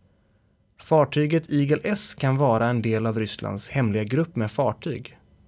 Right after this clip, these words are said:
Det är fartyg som hjälper Ryssland att sälja olja trots att det är förbjudet. Åtta sidor.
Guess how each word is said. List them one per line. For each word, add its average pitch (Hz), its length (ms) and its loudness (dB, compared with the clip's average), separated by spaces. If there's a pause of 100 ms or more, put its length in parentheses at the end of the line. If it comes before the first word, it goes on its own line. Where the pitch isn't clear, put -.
(520)
Det 123 100 -2
är 131 40 4
fartyg 113 580 2
som 139 200 2
hjälper 107 300 0
Ryssland 98 480 -4
att 101 100 -8
sälja 117 300 0
olja 127 400 0 (200)
trots 160 360 -4
att - 120 -10
det 95 100 -4
är 98 40 -6
förbjudet. 120 760 -4 (1500)
Åtta 120 300 0
sidor. 113 420 -2